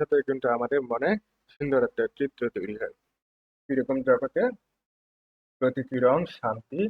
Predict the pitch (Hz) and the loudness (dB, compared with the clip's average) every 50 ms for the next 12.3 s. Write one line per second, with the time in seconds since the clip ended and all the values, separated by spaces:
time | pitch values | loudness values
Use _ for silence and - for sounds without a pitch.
0 | 214 - _ _ _ _ _ _ _ - - 107 117 165 220 220 214 _ - - | -4 -8 _ _ _ _ _ _ _ -6 -2 0 0 0 0 -2 -6 _ -20 -16
1 | - - 131 120 131 127 120 - - 113 110 104 - 170 196 - - _ - - | -10 -8 -6 -4 -2 -2 -4 -4 -4 -4 -4 0 2 0 0 0 -2 _ -2 0
2 | 127 127 131 117 113 - 107 107 104 - _ _ - - _ _ _ _ _ _ | 2 2 2 0 0 -2 -2 -2 -4 -8 _ _ -20 -20 _ _ _ _ _ _
3 | _ _ _ _ _ _ _ _ _ _ _ _ _ _ _ _ _ _ - - | _ _ _ _ _ _ _ _ _ _ _ _ _ _ _ _ _ _ -2 4
4 | 147 143 147 147 - - 170 160 156 170 165 143 131 131 120 110 - - 113 78 | 4 6 6 4 0 -10 -6 -2 0 2 2 4 2 2 2 0 -2 -8 -14 -14
5 | - _ _ _ _ _ _ _ _ _ _ _ _ _ _ _ _ _ _ _ | -14 _ _ _ _ _ _ _ _ _ _ _ _ _ _ _ _ _ _ _
6 | _ _ _ _ - 143 170 185 - _ _ _ _ _ _ _ - 120 - _ | _ _ _ _ -4 -4 -4 -4 -6 _ _ _ _ _ _ _ -6 -6 -4 _
7 | - 113 123 127 139 135 123 117 113 117 127 127 139 139 - 127 - 139 127 131 | -2 0 0 0 0 0 0 2 2 2 2 2 2 0 -2 -2 -4 -4 -4 -4
8 | 131 - 190 226 254 - _ _ _ _ _ _ _ _ _ _ _ _ _ _ | -4 -2 -2 -2 -2 -4 _ _ _ _ _ _ _ _ _ _ _ _ _ _
9 | - 120 120 120 120 - - 113 107 - 120 117 120 156 180 - - 104 117 117 | -6 -4 -2 -2 -2 -2 -2 -2 0 2 2 4 6 6 6 6 2 -4 -6 -4
10 | - - 123 120 - _ _ - 120 120 120 151 202 233 214 - _ _ _ _ | -4 -2 -4 -4 -6 _ _ -6 -4 -2 0 2 0 0 -2 -6 _ _ _ _
11 | _ _ _ - - 147 135 139 131 123 - 123 - - 127 - - - 104 104 | _ _ _ 0 0 2 4 6 6 6 4 2 0 -2 -4 -10 -8 -8 -8 -10
12 | - 101 - _ - | -10 -14 -20 _ -20